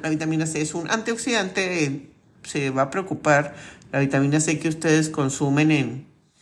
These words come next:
bloquear el efecto de la Coca-Cola que se tomaron a, al almuerzo o del tecito con endulzante. Así que, por favor, cuidemos el exceso de azúcar, cuidemos el exceso de harinas refinadas.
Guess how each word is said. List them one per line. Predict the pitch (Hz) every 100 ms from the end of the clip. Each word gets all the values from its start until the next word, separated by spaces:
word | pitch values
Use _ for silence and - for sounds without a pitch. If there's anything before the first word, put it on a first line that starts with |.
| _ _
bloquear | 151 147 151 147 143
el | 160
efecto | 156 135 - 170
de | 165
la | 139
Coca-Cola | 131 120 135 - 147 -
que | 151 147
se | -
tomaron | - - 117 139 135 117
a, | 147 - - - -
al | 151
almuerzo | 147 170 196 180 - 139 -
o | 180 202 - - -
del | 160 170 156
tecito | 156 151 160 147 156
con | 165
endulzante. | 151 151 147 147 - 202 240 160 151 - - -
Así | 143 151
que, | 143 139
por | 139 135
favor, | - 151 175 170 -
cuidemos | 131 127 147 151 151
el | 143
exceso | 139 147 147 170
de | 165
azúcar, | 170 220 208 214 220 220 -
cuidemos | - 226 214 202 202 208
el | 170
exceso | 139 151 147 180
de | 139
harinas | 131 143 143
refinadas. | 127 127 113 78 73 - -